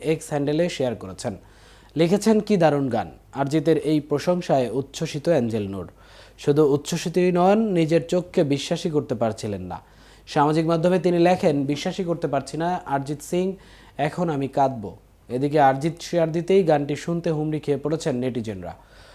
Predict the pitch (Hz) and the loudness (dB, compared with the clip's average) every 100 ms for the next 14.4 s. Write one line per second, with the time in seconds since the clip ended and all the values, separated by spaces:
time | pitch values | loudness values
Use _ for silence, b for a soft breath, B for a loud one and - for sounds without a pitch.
0 | b - 156 165 170 185 185 180 196 190 | b 4 6 6 6 6 4 4 4 4
1 | 196 165 160 180 - 175 170 160 135 143 | 4 2 2 -4 -4 -4 -2 0 0 -2
2 | 147 139 107 101 - 90 b b - 196 | -2 -4 -4 -8 -10 -14 b b 6 6
3 | 180 185 220 175 143 151 143 - 165 185 | 8 6 6 6 6 6 6 4 4 4
4 | 180 202 196 185 185 156 147 147 170 185 | 4 2 4 4 4 0 0 2 4 4
5 | 160 151 147 143 143 143 175 160 165 170 | 4 2 2 2 2 0 0 0 2 2
6 | 139 127 - 143 135 147 170 165 131 127 | 2 -2 0 2 2 2 0 0 -2 -4
7 | b b b b 165 170 180 165 165 160 | b b b b 4 4 4 0 0 0
8 | 160 147 156 160 185 160 - 135 123 110 | 0 2 0 2 2 2 0 -6 -6 -8
9 | 92 - - - 135 135 131 135 139 135 | -10 -12 -18 -6 -2 0 0 0 -2 -2
10 | 127 120 98 90 - B B B B - | -4 -4 -8 -10 -14 B B B B -4
11 | 135 135 147 151 151 165 156 170 185 175 | -4 -2 0 0 0 0 0 4 4 2
12 | 156 151 151 151 160 151 147 170 175 135 | 0 0 -2 -4 -2 -2 0 -2 0 -2
13 | 143 147 139 143 143 143 135 147 135 139 | 0 0 2 0 0 -2 -4 -2 -2 -2
14 | 151 190 180 131 | -2 0 2 2